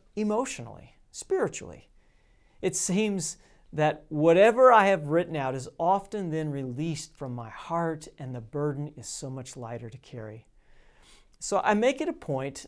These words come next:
<laughs> not to keep those prayers around, but I destroy them at the end of each day, since they are part of a very intimate conversation between myself and the Lord. And, you know, no one else really has the proper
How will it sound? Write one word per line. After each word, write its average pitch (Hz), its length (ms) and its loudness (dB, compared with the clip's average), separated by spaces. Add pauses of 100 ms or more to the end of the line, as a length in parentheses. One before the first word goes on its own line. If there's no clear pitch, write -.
(140)
<laughs> 170 240 -6 (260)
not 180 260 0
to - 80 -6
keep - 260 -2
those 135 220 0
prayers 127 340 -4
around, 127 440 -2
but 147 160 0
I 151 100 2
destroy 156 480 0
them 127 220 -4
at 120 100 -10
the 151 140 -8
end 143 200 -4
of 123 80 -10
each 123 240 -12
day, 123 300 -4
since 165 340 -8
they 180 200 0
are 240 260 2
part 240 340 -2
of 214 120 -8
a 202 40 -8
very 208 300 -4
intimate 165 540 -8
conversation 131 760 -8
between 123 320 -10
myself 120 520 -6
and 127 100 -12
the 123 60 -8
Lord. 127 400 -2 (500)
And, 220 220 -4
you 247 80 -6
know, 339 160 -6
no 349 160 -6
one 220 160 -4
else 160 240 -2
really 151 180 -4
has 127 220 -6
the 143 80 -16
proper - 360 -8